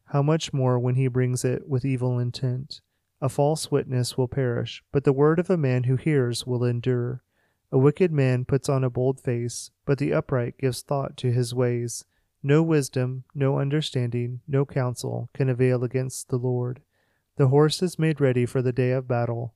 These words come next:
but the victory belongs to the Lord. Psalm twenty-one. The king rejoices in the Lord's strength. To the choirmaster, a psalm of David.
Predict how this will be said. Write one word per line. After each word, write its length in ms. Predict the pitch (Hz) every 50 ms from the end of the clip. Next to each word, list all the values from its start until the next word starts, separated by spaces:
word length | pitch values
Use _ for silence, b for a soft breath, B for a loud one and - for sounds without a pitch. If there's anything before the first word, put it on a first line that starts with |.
| _ _
but 140 | - 139 123
the 80 | - 131
victory 520 | 120 143 147 - - - 123 117 117 117
belongs 520 | 117 123 127 123 123 123 120 120 113 -
to 140 | - - 131
the 120 | 120 131 127
Lord. 400 | 120 123 123 123 127 127 123 - _ _ _ _ _ _ _ _ _ _ _ _ _ _ _ _ _ _ _ _ _ _ _ _ _
Psalm 440 | - - - 147 131 131 131 135 139
twenty-one. 720 | - - 147 139 135 135 139 139 131 123 120 117 117 117 117 - _ _ _ _ _ _ _ _ _ _ _ _
The 100 | - 139
king 260 | - - 156 147 151 160
rejoices 760 | 160 160 143 - 139 135 135 135 - - 139 139 135 - - -
in 140 | 180 139 127
the 100 | 127 127
Lord's 380 | 117 120 123 127 127 127 123 -
strength. 600 | - - - - - 123 120 120 131 - _ _ _ _ _ _ _ _ -
To 100 | - 151
the 100 | 151 143
choirmaster, 880 | - - 135 123 123 123 120 120 120 117 - - - 127 120 117 - _ _ -
a 80 | - 127
psalm 320 | - - 127 120 123 123
of 140 | 127 120 113
David. 440 | - 120 117 113 120 120 120 123